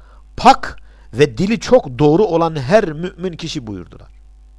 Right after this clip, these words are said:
Sahabeler sordular, Ya Resulallah, dili çok doğru olanın ne demek olduğunu biliyoruz. Mahmum kalp ne demektir?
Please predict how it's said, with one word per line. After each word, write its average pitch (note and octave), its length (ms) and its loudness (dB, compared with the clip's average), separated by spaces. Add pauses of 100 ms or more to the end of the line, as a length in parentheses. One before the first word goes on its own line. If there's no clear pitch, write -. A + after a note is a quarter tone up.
(1200)
Sahabeler E3+ 480 8
sordular, E3+ 480 4
Ya F#3 240 8
Resulallah, G#2 520 -2 (720)
dili F3+ 240 0
çok C#3+ 360 2
doğru E3 240 6
olanın E3 480 2
ne G3+ 140 0
demek E3 320 0
olduğunu E3+ 720 2 (400)
biliyoruz. A3 480 4 (1400)
Mahmum C3+ 880 0
kalp - 440 -2
ne D3 280 -4
demektir? F#2+ 540 -6